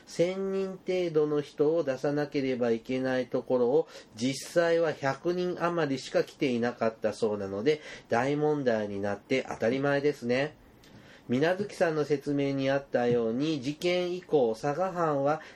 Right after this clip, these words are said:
近代化に力を入れていきますが、長崎湾に浮かぶ領地の島を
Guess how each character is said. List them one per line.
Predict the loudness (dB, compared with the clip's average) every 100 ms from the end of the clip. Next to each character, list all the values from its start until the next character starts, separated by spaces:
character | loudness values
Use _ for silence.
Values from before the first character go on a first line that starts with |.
| -8
近 | -4 -2 0
代 | 0 0
化 | -2 -2
に | -4
力 | -2 0 2 0
を | 0
入 | 0
れ | -2
て | -2
い | -4
き | -2 -2
ま | -2
す | -4 -2
が、 | 0 0 -8 -8 -2
長 | 0 0
崎 | 0 -2 -2 0
湾 | 2 2
に | 2 0
浮 | 0
か | 0 0
ぶ | 2 0
領 | 2 0 0
地 | -4 -2
の | 0
島 | 0 -2 0 2
を | 2